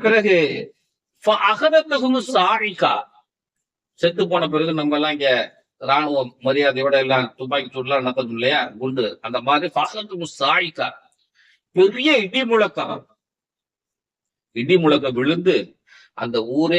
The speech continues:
அழிந்து போய்விட்டது. அல்லாஹ் தஆலா திருக்குர்ஆன்ல சொல்றான், كَأَنْ لَمْ يَغْنَوْا فِيهَا. அவர்கள் அந்த பகுதியில் இதுக்கு முன்னால் வாழ்ந்ததுக்கு அடையாளமே இல்லாமல் ஆகிவிட்டார்கள். அடையாளமே இல்ல அந்த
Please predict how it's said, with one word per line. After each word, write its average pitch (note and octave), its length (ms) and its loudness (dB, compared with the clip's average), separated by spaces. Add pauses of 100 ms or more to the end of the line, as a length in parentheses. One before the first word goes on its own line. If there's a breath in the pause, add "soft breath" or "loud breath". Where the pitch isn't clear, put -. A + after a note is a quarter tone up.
(120)
அழிந்து C#3 380 0
போய்விட்டது. G2+ 580 -6 (460)
அல்லாஹ் A#2+ 300 0
தஆலா C3 360 -2
திருக்குர்ஆன்ல B2+ 640 -2
சொல்றான், B2+ 320 -2 (480 soft breath)
كَأَنْ D3+ 360 0 (280)
لَمْ G#3 140 0 (200)
يَغْنَوْا F#3+ 540 0 (160)
فِيهَا. D#3 500 0 (800)
அவர்கள் F#3 580 2 (200)
அந்த D3+ 160 -2 (180)
பகுதியில் G3 720 -2 (180)
இதுக்கு E3+ 280 -4 (120)
முன்னால் G#3 400 0 (140)
வாழ்ந்ததுக்கு A3 840 0 (180)
அடையாளமே A#3 920 2 (120)
இல்லாமல் G#3+ 420 -2
ஆகிவிட்டார்கள். B2 640 -4 (1600)
அடையாளமே C#4 520 2
இல்ல C4+ 160 0
அந்த A3+ 100 -2